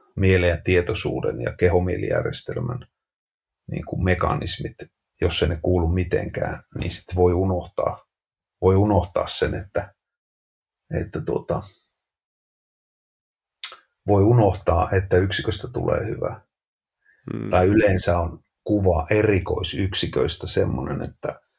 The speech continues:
Speaker 1: että siellä ollaan ilkeitä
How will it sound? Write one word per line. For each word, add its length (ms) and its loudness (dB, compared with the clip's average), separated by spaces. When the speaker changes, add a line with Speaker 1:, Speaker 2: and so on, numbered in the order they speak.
Speaker 1:
että 240 0
siellä 300 4
ollaan 680 2
ilkeitä 580 2